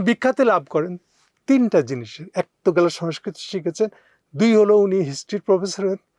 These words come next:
আর তিন হলো উনি ল্যাঙ্গুয়েজের ব্যাপারে মাল্টি ল্যাঙ্গুয়েজের ওস্তাদ হিসেবে হাজির হন।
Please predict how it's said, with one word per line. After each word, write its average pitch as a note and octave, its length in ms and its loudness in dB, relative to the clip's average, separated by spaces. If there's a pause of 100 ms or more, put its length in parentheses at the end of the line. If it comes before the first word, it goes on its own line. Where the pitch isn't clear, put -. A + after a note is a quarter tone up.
(260)
আর D3+ 60 0 (300)
তিন C4+ 240 4
হলো F#3 160 0 (360)
উনি F3 120 4 (400)
ল্যাঙ্গুয়েজের G3+ 600 2
ব্যাপারে - 320 -8 (920)
মাল্টি G#3 400 0
ল্যাঙ্গুয়েজের D#3 560 2
ওস্তাদ A#2+ 300 -10 (100)
হিসেবে B2+ 260 -16 (240)
হাজির - 280 -18
হন। - 120 -20